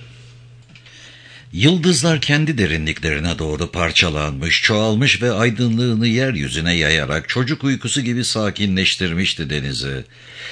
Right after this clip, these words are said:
Katmer katmer hareketli sis tabakalarının egemenliği altındaki deniz, gündüzleyin güneşten emip kendi dibinde demlendirdiği görünmez ışığı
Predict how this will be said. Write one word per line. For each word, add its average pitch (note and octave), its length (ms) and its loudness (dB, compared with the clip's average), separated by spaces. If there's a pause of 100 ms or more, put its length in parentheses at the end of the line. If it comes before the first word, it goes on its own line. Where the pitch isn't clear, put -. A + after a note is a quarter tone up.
(160)
Katmer C#3+ 520 4
katmer F2 460 0
hareketli A#2+ 560 0
sis - 320 -2
tabakalarının G2+ 720 0
egemenliği E2 720 0
altındaki D#2+ 600 -2
deniz, D#2+ 440 0
gündüzleyin C3 720 2
güneşten A#2+ 480 2
emip E2+ 320 0
kendi A2+ 360 2
dibinde B2 420 0
demlendirdiği F#2+ 960 0
görünmez F#2+ 640 0
ışığı E2 520 0